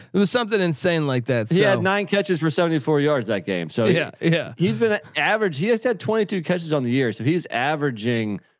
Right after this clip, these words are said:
Speaker 2: you know, like, three and a half, over three and a half catches per game, which is just gravy on top of what he's gonna do running the ball.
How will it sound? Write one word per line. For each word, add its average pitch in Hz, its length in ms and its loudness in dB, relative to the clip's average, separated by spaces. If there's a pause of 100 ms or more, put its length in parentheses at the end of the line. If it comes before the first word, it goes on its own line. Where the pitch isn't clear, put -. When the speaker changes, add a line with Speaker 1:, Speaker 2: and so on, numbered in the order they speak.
(140)
Speaker 2:
you 117 140 0
know, 110 120 0
like, 101 160 -2
three 127 400 0
and 139 100 0
a 123 120 -2
half, 117 580 -4 (240)
over 175 300 2
three 156 240 -2
and 143 80 -2
a 131 40 -2
half 135 220 -4
catches 123 380 -6
per 95 180 -8
game, 92 320 -4
which 101 220 -4
is 98 120 -4
just 113 360 -4
gravy 113 500 0
on 104 140 -2
top 110 260 -2
of 107 80 -8
what 104 160 0
he's 107 160 -2
gonna 104 160 0
do 95 180 0
running 98 220 -2
the 82 80 -4
ball. 73 340 -4